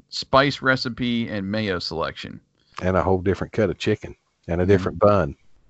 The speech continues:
Speaker 1: All right. At Big Five Army, K F C's chicken nuggets. They were the best. McDonald's Arch Deluxe and fried cherry pie.
Speaker 2: Any fried pie from McDonald's.
Speaker 1: Yeah.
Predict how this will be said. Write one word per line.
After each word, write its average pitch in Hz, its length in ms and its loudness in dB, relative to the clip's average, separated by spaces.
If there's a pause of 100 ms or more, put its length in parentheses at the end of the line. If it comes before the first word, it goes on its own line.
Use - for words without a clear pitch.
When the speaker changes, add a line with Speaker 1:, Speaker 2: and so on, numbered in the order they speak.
(500)
Speaker 1:
All - 80 -10
right. 50 180 -8 (1000)
At 156 360 2
Big 165 200 2
Five 165 460 4
Army, 143 480 -2
K 185 240 0
F 185 140 0
C's 170 400 -4
chicken 165 420 0
nuggets. 98 640 -4
They 127 160 -2
were 139 380 4
the 110 120 -2
best. 101 520 2
McDonald's 127 720 0
Arch 131 240 4
Deluxe 139 480 0
and 117 360 -2 (180)
fried 175 540 6
cherry 165 340 2
pie. 113 440 0 (680)
Speaker 2:
Any 104 260 2
fried 71 400 -6
pie 65 260 -6
from - 180 -8
McDonald's. 69 720 -10 (560)
Speaker 1:
Yeah. 101 360 -4